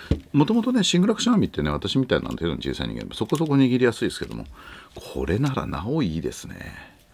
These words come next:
しかもね、はい、ダブルアクションだから引き金引きゃ六発出るんですからね。これは優位性は高かったと思いますよね。実銃の情報をね、ちょろっと調べてみただけでもね、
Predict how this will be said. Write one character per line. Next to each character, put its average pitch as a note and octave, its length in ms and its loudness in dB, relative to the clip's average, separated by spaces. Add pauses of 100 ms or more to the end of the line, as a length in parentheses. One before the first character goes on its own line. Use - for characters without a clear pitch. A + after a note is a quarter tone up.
(420)
し - 120 -8
か A#2+ 140 -6
も B2 120 0
ね、 F#2 300 2 (200)
は - 260 2
い、 E2 160 4 (160)
ダ - 200 -10
ブ F#2 100 -4
ル B2+ 80 6
ア C3 40 4
ク - 80 -4
シ - 60 0
ョ G#2 40 2
ン - 20 4
だ D#2 80 -2
か A#1 80 -6
ら A1+ 60 -6
引 - 60 -10
き - 240 -2
金 A#2+ 180 0
引 A2 140 -6
き C#3 140 4
ゃ F2+ 140 4
六 C#2+ 180 0
発 F2+ 200 -4
出 G2 120 4
る G#2+ 80 2
ん F#2 60 4
で - 80 -6
す - 100 -10
か - 100 -10
ら - 120 -12
ね。 - 280 -14 (480)
こ - 280 -2
れ C#2+ 100 0
は G#2 160 2
優 G#2 260 4
位 G2 100 2
性 G#2+ 200 2
は G#2+ 140 -2
高 - 260 -4
か - 120 -2
っ - 60 -4
た E2+ 140 0
と F2 100 0
思 F2+ 200 2
い G#2 40 2
ま G#2+ 140 2
す - 140 -2
よ E2+ 80 4
ね。 F2 600 2 (920)
実 A2 280 2
銃 D3 180 6
の C#3 120 6
情 B2+ 200 6
報 B2 180 4
を A#2+ 60 4
ね、 B2 320 4
ち - 100 0
ょ B2+ 60 6
ろ E3 80 2
っ F3 100 -8
と G2 100 -2
調 F#2+ 140 2 (100)
べ D2+ 120 0
て C#2 100 -2
み C2 80 -4
た B1+ 140 -4
だ C2 100 -2
け C2+ 120 0
で B1+ 80 -4
も B1 100 -4
ね、 G2 240 2